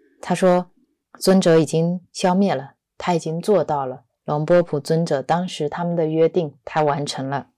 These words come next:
可能是因为他不知道龙波帕默尊者在哪里，所以没有办法去兑现当初的约定，但最终这一天还是来了，他还是找到机会告诉了龙波帕默尊者。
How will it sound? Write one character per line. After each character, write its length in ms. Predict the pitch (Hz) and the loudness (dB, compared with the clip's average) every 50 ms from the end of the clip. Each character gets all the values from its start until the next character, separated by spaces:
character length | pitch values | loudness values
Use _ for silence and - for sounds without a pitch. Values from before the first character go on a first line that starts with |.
| _ _ _ _ _ _ _ _ _ _ _ - | _ _ _ _ _ _ _ _ _ _ _ -8
可 140 | - - 165 | -2 0 2
能 120 | 165 170 | 2 2
是 140 | 170 - 196 | 2 4 4
因 120 | 196 196 | 4 4
为 120 | 202 202 180 | 4 4 2
他 140 | - 180 185 | 2 0 0
不 100 | - 190 | 0 0
知 160 | - 190 180 | 0 0 2
道 400 | 180 190 185 170 151 139 143 _ _ _ _ _ _ _ _ _ - | 4 4 4 4 4 2 -2 _ _ _ _ _ _ _ _ _ -4
龙 180 | 156 151 151 | -2 -2 2
波 120 | 156 175 170 | 4 4 4
帕 160 | - - 185 | 4 2 0
默 200 | 185 175 165 160 | 2 2 2 2
尊 240 | - 180 175 175 170 | 0 0 0 0 2
者 320 | 165 151 143 135 - _ _ _ _ _ _ _ | 0 0 0 0 -4 _ _ _ _ _ _ _
在 220 | - - 214 196 170 | -2 0 2 2 2
哪 240 | 147 139 135 139 147 | 0 -2 -6 -4 -4
里， 240 | 151 143 143 143 - | -4 -4 -6 -8 -12
所 180 | - - 160 | -6 0 2
以 80 | 165 175 | 2 2
没 140 | 165 160 160 | 2 0 0
有 160 | 175 185 160 | 2 2 2
办 240 | 151 202 202 190 170 | 2 2 2 2 0
法 280 | - 156 143 143 143 | 0 0 0 0 -2
去 160 | 147 - - 170 | -4 -4 -6 -4
兑 240 | - - 220 202 | 2 4 6 6
现 260 | 185 - 196 175 160 156 | 6 4 2 0 0 2
当 240 | - 180 180 185 185 | 0 0 0 0 -2
初 220 | - - - 190 | -4 -2 -2 0
的 280 | 175 180 160 147 156 - _ _ _ _ - | 2 2 0 0 -4 -8 _ _ _ _ 0
约 240 | 180 185 190 196 190 | 2 4 4 4 4
定， 280 | 196 220 202 165 147 _ _ _ _ _ _ _ | 4 2 0 0 -2 _ _ _ _ _ _ _
但 200 | - 202 190 180 | -4 -2 -2 0
最 160 | - - 196 | 2 4 2
终 220 | 190 202 202 202 202 | 4 4 2 0 2
这 100 | 202 202 | 4 2
一 80 | 185 | 2
天 200 | 175 - 175 170 | 2 0 -2 -4
还 140 | 170 147 131 | -4 -6 -8
是 180 | - - - 160 | -8 -6 -6 -6
来 200 | 151 143 131 131 | -4 -4 -6 -4
了， 160 | 139 147 143 _ _ _ _ _ _ | -6 -6 -8 _ _ _ _ _ _
他 100 | - - | -4 -2
还 140 | 160 170 165 | 0 0 2
是 160 | - 202 185 | 2 2 4
找 140 | 185 165 143 | 4 2 2
到 160 | 156 165 165 | 4 2 2
机 200 | 151 - 175 170 | 0 0 0 0
会 240 | 170 - 185 165 156 | 0 2 0 0 2
告 240 | - 180 175 165 151 | 2 2 2 2 2
诉 200 | - - 156 143 | 0 -2 -2 -2
了 120 | 147 143 | 0 -2
龙 240 | 143 143 139 143 143 | -2 -4 -4 -6 -6
波 180 | - 156 151 | -2 -2 -2
帕 180 | 147 - 170 160 | -2 -2 -4 -6
默 200 | 151 147 147 143 | -6 -6 -6 -8
尊 280 | - - 156 147 147 151 | -8 -8 -8 -6 -6 -6
者。 260 | - 147 147 147 | -8 -8 -10 -10